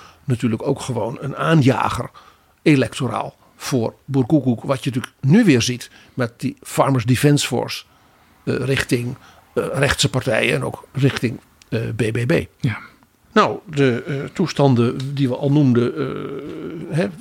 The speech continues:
Speaker 1: zodra het succes groot was, begonnen de ruzies. Eh, je zag dus ook een heel duidelijk, eh,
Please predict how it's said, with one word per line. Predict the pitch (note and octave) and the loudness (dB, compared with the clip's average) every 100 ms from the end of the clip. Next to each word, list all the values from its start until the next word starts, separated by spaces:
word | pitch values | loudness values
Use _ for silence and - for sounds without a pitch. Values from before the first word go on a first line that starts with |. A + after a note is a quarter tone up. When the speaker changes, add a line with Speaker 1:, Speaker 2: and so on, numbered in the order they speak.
| B3+ | -8
Speaker 1:
zodra | - C3+ C#3+ | 0 2 4
het | B2 C3 | 2 0
succes | C3+ - C3+ | -2 -2 -2
groot | - C#3+ C#3 | 0 2 0
was, | C3 A#2+ - | -2 -8 -8
begonnen | C3 F#3 C3 C#3 A2+ | -12 -6 0 2 4
de | A#2 | 4
ruzies. | F3+ F#3 B3 - - - - - - - _ _ - | 4 2 -2 -6 -12 -20 -20 -20 -20 -20 _ _ -10
Eh, | C#3 | -6
je | C#3 B2 | -4 0
zag | D#3+ - | 0 0
dus | B2 | -6
ook | B2+ C3+ | -4 -6
een | C3 | -4
heel | B2 D3 F3+ D#3+ C3 | -2 2 4 6 4
duidelijk, | D3 D#3 C#3+ B2+ A#2 - | 4 2 0 0 -2 -8
eh, | C3+ | -8